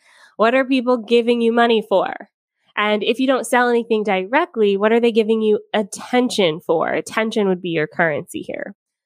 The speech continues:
But when we think about what do we sell, a lot of us sell services, probably products. I know for me, my big focus for advertising is the Savvy Social School.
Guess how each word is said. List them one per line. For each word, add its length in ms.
But 120
when 160
we 80
think 160
about 180
what 120
do 40
we 120
sell, 360
a 60
lot 240
of 80
us 180
sell 500
services, 680
probably 640
products. 880
I 100
know 180
for 200
me, 340
my 180
big 640
focus 480
for 220
advertising 880
is 260
the 120
Savvy 320
Social 320
School. 500